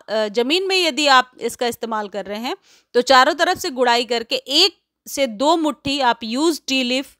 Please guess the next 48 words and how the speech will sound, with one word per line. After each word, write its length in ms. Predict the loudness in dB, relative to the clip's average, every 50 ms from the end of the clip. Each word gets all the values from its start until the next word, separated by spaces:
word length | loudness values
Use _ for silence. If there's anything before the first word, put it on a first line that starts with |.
| _ -6
ज़मीन 340 | -4 -2 -2 -2 -2 -2 -2
में 100 | -2 -2
ही 100 | -2 0
डाल 240 | 0 0 -2 -2 -2
दीजिए 240 | -4 -4 -4 -4 -4
और 120 | -4 -4
ऊपर 200 | -4 -4 -4 -6
से 140 | -4 -6 -6
मिट्टी 320 | -6 -8 -8 _ -8 -6
भर 180 | -6 -6 -8 -8
दीजिए। 340 | -8 -12 -12 -10 -12 -14 -14 _ _ -20 -20 -20 -20 -20 -20 _ _
भर 220 | 0 2 2 2 4
के 240 | 2 0 0 0 0 -4 _ _ -18
दो 280 | -6 -2 -2 0 0
तीन 280 | -2 -2 -2 -2 -2 0
चम्मच 460 | 0 0 -2 0 0 -2 -2 -2 -2
आप 360 | 2 4 4 4 4 0 _ _ _
चूना 280 | -10 -8 -4 -2 -2 4
डाल 240 | 4 4 4 4 0
दीजिए 220 | -4 -4 -2 -2
और 120 | -2 -2
ऊपर 220 | -4 -4 -4 -6 -4
से 140 | -4 -6 -6
मिट्टी 300 | -6 -8 -10 _ -10 -10
भर 220 | -8 -8 -10 -8
के 160 | -8 -8 -8
छोड़ 300 | -8 -6 -2 -2 -2 -2
दीजिए, 280 | -2 -6 -6 -6 -6 -6
वो 140 | -4 -2 0
अपने 320 | 0 0 -2 -4 -6 -4
आप 240 | 0 0 0 0 -2 -6
रूट्स 340 | -10 -8 -8 -10 -10 -8 -6
तक 140 | -6 -8 -6 _
पहुंच 220 | -8 -8 -8 -8 -8
जाती 400 | -6 -8 -8 -8 -8 -10 -8 -6
हैं, 160 | -6 -8 -8 -10 _ _ _ _ _
उनके 260 | -6 -4 0 2 2
लिए 120 | 2 2
अलग 260 | 2 2 2 0 0 0
से 140 | -2 -6
कुछ 240 | -6 -6 -8 -6 -6
आपको 260 | -6 -6 -4 -4 -4
करने 320 | -4 -4 -6 -6 -6 -8 -8
की 140 | -6 -6 -4
ज़रूरत 420 | -2 -2 -2 -2 -2 -4 -4 -4
नहीं 220 | -6 -4 -4 -4
होती 300 | -6 -8 -10 -12 -10 -12
है। 120 | -12 -12